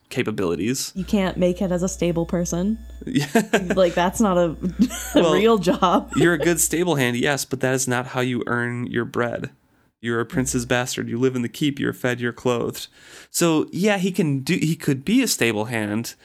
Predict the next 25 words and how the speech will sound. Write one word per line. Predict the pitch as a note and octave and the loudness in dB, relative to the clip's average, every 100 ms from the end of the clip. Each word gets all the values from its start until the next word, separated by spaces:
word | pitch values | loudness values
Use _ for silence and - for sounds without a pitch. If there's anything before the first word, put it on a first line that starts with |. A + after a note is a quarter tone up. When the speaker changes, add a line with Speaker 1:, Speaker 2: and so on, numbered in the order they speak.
| - - _ _ | -20 -20 _ _
Speaker 1:
but | D#3 | -2
also, | - D#3 - D3 C3+ | 0 0 2 2 2
like, | B2+ A#2 - | 0 -2 0
that | C#3 | 0
would | C#3 | 2
just | C3 A#2+ - | 2 -2 -2
be | G#2+ | -2
a | |
stable | G#2 - B2 A2+ | -2 0 0 0
hand | A#2+ G#2+ G#2 | -4 -4 -2
somewhere, | A#2+ G#2+ G2+ | -2 -2 -2
and | G2+ | -4
it's | G#2 - | -4 -4
not | A2 A2 | -4 -4
gonna | A2+ G2+ G#2 A#2+ _ _ _ _ - | -4 -4 -6 -8 _ _ _ _ -4
Speaker 2:
Yeah. | F3 | 0
Speaker 1:
sustain | C3+ - A2+ A#2 A#2 | 0 0 0 0 -2
him | A#2 A2 | -2 -2
or | G#2+ G#2+ | -2 -2
bring | G#2+ G#2 A#2+ | -2 -2 -2
an | A#2 - | -2 -4
equal | A#2+ A#2+ | -4 -6
share | - B2 A#2 A#2 | -4 -4 -2 -4
to | - | -4
the | A#2 | -6